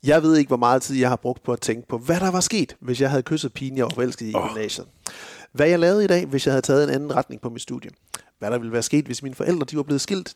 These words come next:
Speaker 1: dengang jeg oplevede det, som om, at de havde problemer. Eller hvor store muskler jeg ville have, hvis bare jeg havde spist noget rugbrød som barn. Det er i hvert fald det, man fik at vide, man skulle for at få nogle gode kræfter. Men, øh,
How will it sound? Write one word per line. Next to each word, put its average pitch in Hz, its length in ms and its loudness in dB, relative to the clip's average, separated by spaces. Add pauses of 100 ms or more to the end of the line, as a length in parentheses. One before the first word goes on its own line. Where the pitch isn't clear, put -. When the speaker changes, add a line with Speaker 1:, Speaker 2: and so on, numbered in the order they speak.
Speaker 1:
dengang 135 340 0
jeg 143 100 4
oplevede 110 420 -2
det, 113 100 -12
som 113 180 -4
om, 113 200 -6
at - 200 -12
de 131 100 -8
havde 117 140 -4
problemer. - 420 -16 (200)
Eller 151 160 4
hvor 170 160 2
store 233 500 0
muskler 185 380 0
jeg 139 180 4
ville 131 120 0
have, 143 120 4
hvis 165 180 2
bare 190 300 2
jeg 135 140 4
havde 131 120 0
spist 156 280 -4
noget 117 200 -8
rugbrød 135 440 -6
som 117 220 -8
barn. 147 260 2 (400)
Det 170 60 4
er - 0 -
i - 20 4
hvert 156 160 2
fald 135 120 -8
det, 143 120 2
man 123 100 -8
fik 110 140 -10
at 101 80 -8
vide, 139 180 0
man 117 100 -6
skulle 139 240 -4
for 123 100 0
at - 60 -2
få 131 120 -2
nogle 123 140 -10
gode 143 180 2
kræfter. 147 340 0 (960)
Men, 80 100 -12 (180)
øh, 50 180 -20